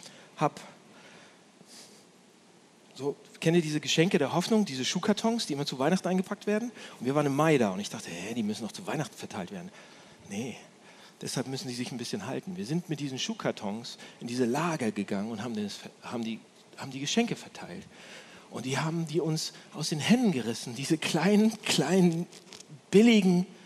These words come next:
Geschenke. Und waren glücklich, die Kinder haben gespielt, die konnten ihre,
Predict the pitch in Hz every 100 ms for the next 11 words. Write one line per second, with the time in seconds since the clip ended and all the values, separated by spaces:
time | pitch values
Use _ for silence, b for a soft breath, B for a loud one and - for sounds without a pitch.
0 | B B 127 - 151 123 110 85 B B
1 | B 127 131 131 123 160 220 123 113 175
2 | - 160 143 147 131 - 196 151 131 -
3 | 190 175 170 160 151